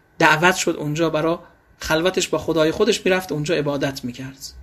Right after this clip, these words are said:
و بعدم خداوند او رو دعوت کرد برا ملاقات خودش.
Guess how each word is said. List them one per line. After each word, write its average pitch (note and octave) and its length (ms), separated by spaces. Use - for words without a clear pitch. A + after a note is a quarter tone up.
و C#3+ 60
بعدم D#3 280
خداوند D3+ 460
او E3 60
رو F3 220
دعوت D3+ 380
کرد D3+ 420
برا C#3+ 180
ملاقات C#3 500
خودش. C3 640